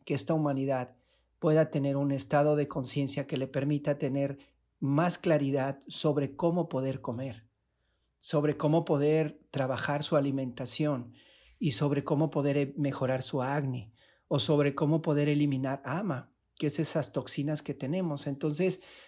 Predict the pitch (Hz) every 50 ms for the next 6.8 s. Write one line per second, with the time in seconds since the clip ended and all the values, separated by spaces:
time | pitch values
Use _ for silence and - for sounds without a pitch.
0 | _ - - 156 156 156 160 175 190 202 196 190 185 175 180 - 190 175 165 165
1 | 156 170 160 151 156 160 165 - - 147 143 139 139 - 143 151 - _ _ -
2 | - 135 135 - 143 131 - 151 143 147 160 160 - 160 143 139 139 139 - -
3 | 143 147 139 135 139 147 175 208 196 170 - - 175 165 - - 135 143 190 -
4 | _ _ _ - - - 147 135 135 131 127 131 127 127 127 123 127 131 131 139
5 | 135 - - 135 123 120 - 127 123 120 - 143 135 135 - 147 139 - 127 120
6 | 120 120 120 - 135 135 131 127 - - 120 120 117 113 113